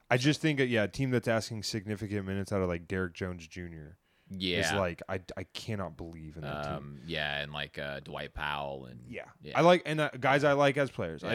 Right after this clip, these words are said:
Speaker 1: I, I think
Speaker 2: Yeah,
Speaker 1: Dwight
Speaker 2: yeah.
Speaker 1: Powell, like,
Speaker 2: I
Speaker 1: fills a
Speaker 2: think,
Speaker 1: nice
Speaker 2: yeah.
Speaker 1: role, but they
Speaker 2: I like
Speaker 1: need
Speaker 2: Josh
Speaker 1: a
Speaker 2: Green as well.
Speaker 1: Yep.
Speaker 2: Yeah.
Speaker 1: They just need a lot of these, g-, a lot
Speaker 2: Yeah,
Speaker 1: from these
Speaker 2: they need,
Speaker 1: guys,
Speaker 2: they
Speaker 1: and I
Speaker 2: do,
Speaker 1: don't
Speaker 2: they
Speaker 1: think,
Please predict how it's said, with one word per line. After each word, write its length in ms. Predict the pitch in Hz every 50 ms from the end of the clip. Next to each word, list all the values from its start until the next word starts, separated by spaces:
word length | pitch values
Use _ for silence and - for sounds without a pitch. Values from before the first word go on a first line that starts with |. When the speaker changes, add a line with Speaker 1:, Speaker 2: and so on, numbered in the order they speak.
| 117 117
Speaker 1:
I, 80 | 98
I 40 | 117
think 180 | 113 - 131 110
Speaker 2:
Yeah, 100 | 92 85
Speaker 1:
Dwight 160 | 127 120 120
Speaker 2:
yeah. 40 | 104
Speaker 1:
Powell, 240 | 120 120 117 117 117
like, 160 | 113 107 98
Speaker 2:
I 40 | -
Speaker 1:
fills 200 | - 131 123 113
a 40 | 107
Speaker 2:
think, 80 | 120
Speaker 1:
nice 220 | 117 110 107 98 92
Speaker 2:
yeah. 100 | 104 110
Speaker 1:
role, 120 | 107 104 98
but 220 | 90 104 95 -
they 100 | 107 110
Speaker 2:
I 60 | 92
like 160 | 98 101 107 98
Speaker 1:
need 40 | 104
Speaker 2:
Josh 140 | 92 92 -
Speaker 1:
a 20 | -
Speaker 2:
Green 220 | 101 95 95 95
as 100 | 95 90
well. 300 | 90 90 82 85 101 123 -
Speaker 1:
Yep. 160 | - 107 90 - _ -
Speaker 2:
Yeah. 140 | 73 76 90 - -
Speaker 1:
They 100 | - 131
just 180 | 127 127 123 101
need 160 | 123 135 131
a 140 | 117 98 101
lot 380 | 104 107 113 123 120 123 123 113
of 100 | 101 92
these, 200 | 95 90 82 -
g-, 100 | - - - -
a 80 | 95
lot 240 | 101 101 107 113 107
Speaker 2:
Yeah, 60 | - -
Speaker 1:
from 160 | - 98 90
these 140 | 92 85 -
Speaker 2:
they 80 | 80 80
need, 60 | 78
Speaker 1:
guys, 180 | 78 78 - -
Speaker 2:
they 60 | -
Speaker 1:
and 80 | 80 90
I 60 | 98
Speaker 2:
do, 60 | 90 92
Speaker 1:
don't 100 | 113 110
Speaker 2:
they 100 | 104 87
Speaker 1:
think, 60 | 92